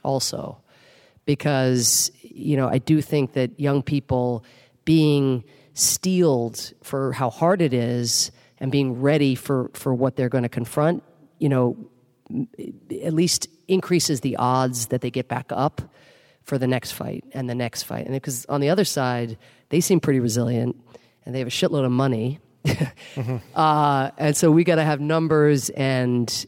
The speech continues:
Speaker 1: and just such willfulness, um, uh, to take things back and, and to make the reforms and the changes and, and to realize the values, uh, that,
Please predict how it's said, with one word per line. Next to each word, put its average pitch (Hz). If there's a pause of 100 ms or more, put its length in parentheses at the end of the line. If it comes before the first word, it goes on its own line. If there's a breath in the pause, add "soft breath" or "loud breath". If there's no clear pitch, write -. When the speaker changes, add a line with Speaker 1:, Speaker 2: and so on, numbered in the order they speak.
Speaker 1:
and 117
just - (100)
such - (240)
willfulness, 131 (100)
um, 113 (640 loud breath)
uh, 127
to -
take 127
things 120
back 120
and, 113
and 123
to -
make 120
the 123
reforms 120
and 120
the 113
changes 117
and, 117
and 120
to -
realize 120
the 117
values, 120
uh, 120 (100)
that, 131